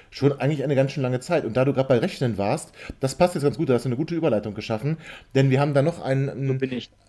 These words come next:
Speaker 1: Absolventen eines Mathe-Leistungskurses augenscheinlich und den wollen wir jetzt auch noch mal kurz einspielen. Das ist der Ranner Tobi.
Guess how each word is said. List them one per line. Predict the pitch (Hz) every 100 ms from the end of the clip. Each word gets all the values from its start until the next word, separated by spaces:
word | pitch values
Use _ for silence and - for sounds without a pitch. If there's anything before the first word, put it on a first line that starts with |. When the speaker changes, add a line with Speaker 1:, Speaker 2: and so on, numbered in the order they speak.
| _
Speaker 1:
Absolventen | 135 - 147 110 104 117 160 160 143 143
eines | 117 127 123
Mathe-Leistungskurses | 120 160 196 135 - - - 113 156 214 160 135 - 113 101 90
augenscheinlich | 87 85 82 98 104 135
und | 131 135
den | 151
wollen | 151 156
wir |
jetzt | 160 160
auch |
noch | 202
mal | 147
kurz | 139 135
einspielen. | - 135 147
Das | 139
ist | 139
der | 160 139
Ranner | 233 170
Tobi. | 101 76 73